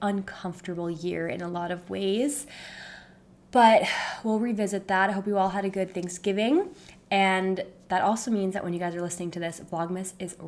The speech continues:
right around the corner. I will be filming literally later on in the week, like, pretty much a week from today when I'm recording this, I start filming Vlogmas because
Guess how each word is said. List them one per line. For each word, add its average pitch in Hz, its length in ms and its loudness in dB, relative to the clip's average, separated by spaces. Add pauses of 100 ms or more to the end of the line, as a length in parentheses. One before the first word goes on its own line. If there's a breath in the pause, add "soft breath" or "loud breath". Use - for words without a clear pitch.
right 190 320 -2
around 180 320 -2
the 175 60 -4
corner. 175 420 -2
I 196 100 0
will 180 100 0
be 175 380 0 (260 loud breath)
filming 226 640 0
literally 226 460 2
later 208 420 4
on 180 420 2
in 180 180 -6
the 175 60 -4
week, 170 440 -2 (240)
like, 208 160 4
pretty 339 140 8
much 381 180 6
a 320 40 4
week 220 200 2
from 202 240 2
today 180 400 4
when 214 120 2
I'm 185 140 0
recording 170 380 -2
this, 240 280 0
I 185 120 -2
start - 260 -4
filming 190 240 -2
Vlogmas 202 500 0
because 185 540 2